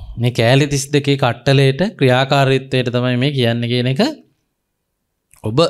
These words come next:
ඔබගේ අභ්‍යන්තරයෙන් මෙනෙහි කරගන්න <clears throat> ඕන. ඊළඟට අපි දෙවෙනියට පරීක්ෂා කළා, අ, මේ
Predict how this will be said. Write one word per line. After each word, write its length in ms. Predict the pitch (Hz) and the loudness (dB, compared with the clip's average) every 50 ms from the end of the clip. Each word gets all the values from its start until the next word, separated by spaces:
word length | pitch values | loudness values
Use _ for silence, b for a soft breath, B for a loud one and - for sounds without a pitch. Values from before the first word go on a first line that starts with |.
| 165 - - - _ _ _ _ _ _ _ | -4 -8 -20 -20 _ _ _ _ _ _ _
ඔබගේ 520 | - 113 110 120 131 131 135 143 143 143 147 143 143 143 b b b b b b b b b b b b b | -12 -8 -4 -2 -2 0 2 4 4 4 2 0 -2 -8 b b b b b b b b b b b b b
අභ්‍යන්තරයෙන් 840 | - 131 127 127 127 139 139 135 135 127 113 139 135 151 175 208 220 | -2 -2 0 0 2 4 6 6 4 4 2 2 2 2 4 2 2
මෙනෙහි 380 | 208 185 160 151 143 139 139 139 | 2 2 2 4 4 4 4 4
කරගන්න 420 | 139 127 127 120 123 123 135 175 226 262 240 - - _ _ _ _ _ - - | 2 2 2 2 2 2 4 4 2 2 0 -4 -16 _ _ _ _ _ -4 -2
<clears throat> 480 | - 165 160 135 120 113 - - - - | 0 0 0 -2 -6 -10 -14 -14 -4 0
ඕන. 260 | 143 131 110 101 95 92 90 - _ _ _ _ _ _ _ _ _ _ _ _ _ - B B B B B B B B B B B B _ - | 2 2 2 2 0 -4 -8 -14 _ _ _ _ _ _ _ _ _ _ _ _ _ -20 B B B B B B B B B B B B _ -2
ඊළඟට 360 | 143 151 160 170 185 180 190 | 0 2 2 2 2 0 0
අපි 160 | 185 185 196 | 0 0 2
දෙවෙනියට 560 | 175 151 135 131 139 147 160 165 165 151 - 170 160 - - - B B B B B B B B B B _ _ - | 2 4 4 4 4 4 4 2 0 0 0 0 0 -2 -2 -6 B B B B B B B B B B _ _ -10
පරීක්ෂා 680 | - - 135 123 127 131 123 135 - - 127 123 120 117 - - - _ _ _ _ _ _ _ - | -4 0 0 2 2 0 -2 -4 -4 -2 0 0 0 0 -2 -6 -14 _ _ _ _ _ _ _ -6
කළා, 400 | 117 110 107 107 107 127 165 226 311 302 285 - b b b b b b b b b b b b b b b b b b _ - | -4 -2 -2 -2 0 0 0 0 0 -2 -4 -10 b b b b b b b b b b b b b b b b b b _ -8
අ, 100 | 113 107 104 104 104 101 101 101 101 98 98 95 98 87 - - _ _ _ _ _ _ _ 113 | -6 -4 -4 -4 -4 -4 -4 -6 -6 -6 -6 -6 -8 -8 -10 -14 _ _ _ _ _ _ _ -10
මේ 920 | 123 120 123 139 160 170 180 185 185 185 175 160 147 123 - - - _ | -6 -4 0 0 2 2 2 2 2 0 0 0 -2 -4 -6 -10 -18 _